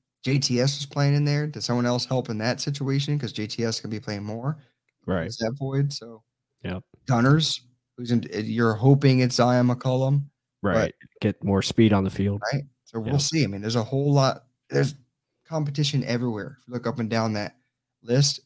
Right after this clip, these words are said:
Speaker 1: there's so many good players, and there's gonna be
Speaker 2: Mm-hmm.
Speaker 1: so many positions that people are fighting for, because this is
Speaker 2: Yeah.
Speaker 1: a deep playoff team. Let's put it that way.
Speaker 2: Right. And you look at, like, Logan Ryan and Keanu Neal, those guys are gonna be playing special teams. Like, they're gonna be adding,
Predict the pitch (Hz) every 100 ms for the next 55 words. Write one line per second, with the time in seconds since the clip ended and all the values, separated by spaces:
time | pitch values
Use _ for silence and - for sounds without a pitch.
0 | - 110 120 110 - 131 135 127 131 131
1 | - 120 127 135 135 107 107 110 107 95
2 | 90 117 117 113 104 _ _ _ _ _
3 | _ 113 107 131 127 113 104 120 113 101
4 | - 113 131 120 - 104 104 110 104 107
5 | 117 120 101 87 87 _ _ _ - _
6 | - 143 139 131 123 107 - 104 - _
7 | _ _ 113 107 92 - - _ - 107
8 | 101 95 - 117 113 120 117 110 - 107
9 | 101 110 113 107 101 95 101 104 101 95
10 | - 104 98 92 98 101 101 - _ 110
11 | 107 110 101 101 98 101 - 101 98 -
12 | 98 - 101 101 101 101 90 92 - _
13 | _ 104 101 101 95 90 95 98 98 95